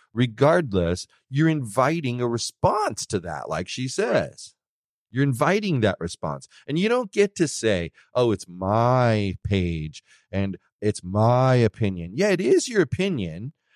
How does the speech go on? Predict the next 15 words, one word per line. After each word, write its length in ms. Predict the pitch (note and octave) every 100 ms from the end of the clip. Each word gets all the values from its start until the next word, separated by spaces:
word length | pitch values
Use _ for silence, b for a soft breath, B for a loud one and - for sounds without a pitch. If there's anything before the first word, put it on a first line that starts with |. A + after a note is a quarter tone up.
| _
but 100 | C#3+
I 100 | C3+
get 200 | C3 C#3 D#3+
to 80 | D3
say 240 | D3 C#3+
my 240 | B2+ A2
opinion 640 | G#2 C3 - F2 E2+ F2 G2
too. 440 | - D#3+ C#3+ E2+ - b -
And 140 | A#2+
you 100 | C#3+
don't 280 | E3 G3 F#3
get 180 | E3 D#3
to 120 | D#3
command 920 | - - B2+ A2+ A2 A2+ C3 D3+ G2
me 540 | F2 D#2 B1+ E2 B2